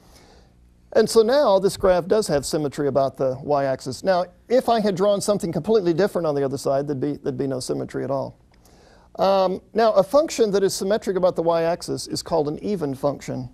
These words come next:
So f is an even function. And, uh, I, I'll explain why in just a moment, but, uh, so far we have an even function. And I want to point out a, a, a notion to you about this graph.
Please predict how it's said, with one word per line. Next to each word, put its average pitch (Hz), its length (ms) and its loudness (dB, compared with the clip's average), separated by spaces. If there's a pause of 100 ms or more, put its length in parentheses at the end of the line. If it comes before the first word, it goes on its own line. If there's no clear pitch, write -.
(300)
So 170 380 0
f 202 440 0 (420)
is 170 540 -2 (1700)
an 160 260 -4
even 151 520 -2 (440)
function. 135 500 -6 (760)
And, 202 460 2
uh, 190 560 4
I, 208 180 4
I'll 208 160 2
explain 196 500 -2
why 196 300 0
in 180 140 -4
just 160 240 -4
a 190 40 -8
moment, 180 400 0
but, 165 280 0
uh, 160 160 2
so 226 180 2
far 220 240 2
we 185 120 4
have 170 120 2
an 165 80 0
even 147 220 -6
function. 160 420 -2 (300)
And 175 120 2
I 196 40 6
want 240 160 2
to 208 60 -2
point 233 280 0
out 202 300 2
a, 170 260 -2
a, 160 200 2
a 170 80 0
notion 190 420 0
to 165 160 -2
you 156 100 0
about 143 240 0
this 135 180 -6
graph. 143 380 -2